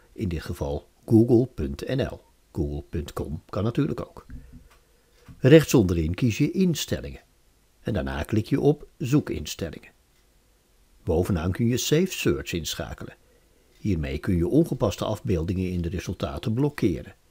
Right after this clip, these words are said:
Zoals je ziet is het niet honderd procent nauwkeurig. Als je hier een vinkje zet, wordt het ingeschakeld. Een strenger filter kun je instellen door te kiezen voor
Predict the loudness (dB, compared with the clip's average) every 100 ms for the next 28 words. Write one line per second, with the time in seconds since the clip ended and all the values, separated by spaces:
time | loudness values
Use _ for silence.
0 | _ _ _ _ _ -16 -12 -12 -10 -6
1 | -4 -4 -6 -2 0 0 2 2 2 2
2 | -2 -4 0 0 0 0 -2 -2 -6 -8
3 | -20 -20 _ _ _ _ _ _ _ _
4 | _ _ _ _ _ 0 6 10 10 8
5 | 6 2 0 -2 -4 -2 -2 0 -4 -6
6 | -10 -10 -12 -14 -16 -18 -20 _ _ _
7 | _ _ _ _ _ _ _ -6 -6 -6
8 | -6 -4 -4 -2 2 2 2 4 4 6
9 | 4 2 2 2 4 4 2 -2 -2 -2
10 | -2 0 4 4 0